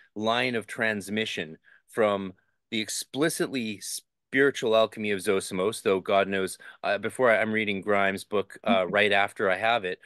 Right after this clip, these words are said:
Speaker 1: I'm reading it
Speaker 2: Yeah.
Speaker 1: right after I study glassmaking for the next few weeks. I need
Speaker 2: Oh,
Speaker 1: to read,
Speaker 2: wow.
Speaker 1: I re-, need to
Speaker 2: <laughs>
Speaker 1: study
Speaker 2: Wow.
Speaker 1: glassmaking in the form of, um, uh, it's not Chumbly, what's his name? Churton's new book on the
Speaker 2: Yeah.
Speaker 1: early alchemists. So I'm reading
Speaker 2: Oh, wow.
Speaker 1: that,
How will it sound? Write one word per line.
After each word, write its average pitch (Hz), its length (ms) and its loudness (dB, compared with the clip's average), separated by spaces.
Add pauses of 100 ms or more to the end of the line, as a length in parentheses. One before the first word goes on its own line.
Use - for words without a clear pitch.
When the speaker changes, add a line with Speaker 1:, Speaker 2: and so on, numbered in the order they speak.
(160)
Speaker 1:
I'm 101 120 -4
reading 113 240 -2
it 98 100 0
Speaker 2:
Yeah. 95 60 -8
Speaker 1:
right 110 180 2
after 104 320 0
I 92 80 2
study 101 340 -2
glassmaking 95 800 -2
for - 120 -14
the 82 80 -6
next 82 240 -8
few 85 220 -10
weeks. 78 320 -14 (180)
I 101 100 -4
need 117 160 2
Speaker 2:
Oh, 311 60 8
Speaker 1:
to 285 80 10
read, 180 140 6
Speaker 2:
wow. 240 260 2 (120)
Speaker 1:
I 127 80 4
re-, 135 220 2
need 170 220 6
to - 100 6
Speaker 2:
<laughs> 320 100 4
Speaker 1:
study 143 240 4 (400)
Speaker 2:
Wow. 117 200 4
Speaker 1:
glassmaking 113 200 -8
in 110 100 0
the 117 80 0
form 120 340 2
of, 107 180 2 (380)
um, 95 480 0 (480)
uh, 101 200 4
it's - 160 -8
not 123 220 -4
Chumbly, 101 460 -6 (180)
what's 104 200 -8
his 95 100 -10
name? 87 100 -10
Churton's 107 560 -2
new 104 240 -2
book 98 300 -4
on 95 160 0
the 98 120 -2
Speaker 2:
Yeah. 104 180 6
Speaker 1:
early 90 200 -2
alchemists. 92 560 -10 (180)
So 113 140 2
I'm 113 100 2
reading 143 380 0
Speaker 2:
Oh, 110 80 2
wow. 92 120 -2
Speaker 1:
that, - 80 -8